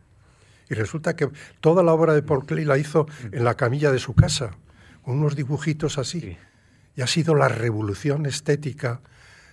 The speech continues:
Speaker 1: más importante que se ha hecho de los sismos, ¿sabes? Es decir, que las cosas grandonas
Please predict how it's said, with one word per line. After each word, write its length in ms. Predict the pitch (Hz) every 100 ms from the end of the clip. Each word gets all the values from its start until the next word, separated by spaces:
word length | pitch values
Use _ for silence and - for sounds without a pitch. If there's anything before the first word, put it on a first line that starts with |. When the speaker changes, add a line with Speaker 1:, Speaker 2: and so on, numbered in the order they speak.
| _
Speaker 1:
más 220 | 127 131 156
importante 600 | 123 131 110 139 147 117
que 100 | 113
se 100 | 120
ha 40 |
hecho 220 | 117 135
de 100 | 110
los 160 | 98 -
sismos, 380 | 180 175 101 98
¿sabes? 280 | 151 117 -
Es 500 | - _ _ _ _
decir, 140 | 120
que 80 | 117
las 140 | 98
cosas 360 | - 170 165 - - - - - _ -
grandonas 880 | 110 113 110 127 151 117 113 -